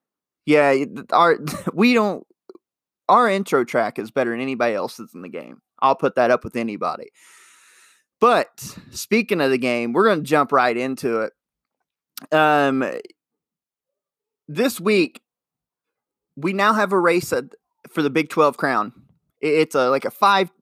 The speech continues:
five game race for the crown. We're gonna get into, the S E C has a, a new leader that's starting to stretch the lead. If you guys remember the last couple weeks, it's went from one team having a two-game lead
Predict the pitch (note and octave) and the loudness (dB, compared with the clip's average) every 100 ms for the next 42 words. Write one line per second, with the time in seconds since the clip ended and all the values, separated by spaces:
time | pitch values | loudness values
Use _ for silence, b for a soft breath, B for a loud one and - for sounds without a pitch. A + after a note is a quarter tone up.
0 | - - - F#3+ G#3 F3+ F#3 F3 E3 D#3 | -20 -10 0 0 0 -2 -4 -4 -4 -6
1 | D#3 C#3+ A#2+ - D3+ D3+ C#3 C#3 - C#3 | -6 -8 -8 -6 -4 0 0 -2 -6 -4
2 | C#3 B2+ C3 C3 B2 C3+ B2 A#2 b b | -4 -2 -4 -4 -6 -8 -6 -6 b b
3 | b b - F#3 G3+ F#3+ F3 - F#3+ E3+ | b b 2 2 2 -4 -4 -2 0 2
4 | D#3+ C3+ C3 A#2+ - B2+ E3+ G#3+ F3+ F#3 | 2 4 4 4 2 2 2 2 0 0
5 | D#3+ B2+ - - F3 A2+ B2 - - - | -2 -2 -4 -2 0 0 -6 -10 -14 -2
6 | F#3+ A3+ - - C#3 B2+ A#2 A#2 - - | 0 0 -2 -6 -4 -2 -4 -8 -14 -20
7 | _ _ _ _ - - D#3+ D3 D#3+ D#3+ | _ _ _ _ -12 0 2 2 0 0
8 | D3 C3 C3 D#3 D3+ - D3+ C#3 D3+ F#3+ | 0 0 2 2 0 -2 -4 -2 -4 -4
9 | - - b b b - C3 C#3+ D3 - | -8 -20 b b b -4 -2 -2 -4 -6
10 | C3 B2 A#2+ B2 F3 F3+ - E3+ D#3+ D3 | -6 -4 -4 -4 -4 -4 -6 -6 -2 -4
11 | D3 D3 D3+ D3 C#3 C#3 C#3 C3 A#2+ | -4 -4 0 0 0 0 0 0 -4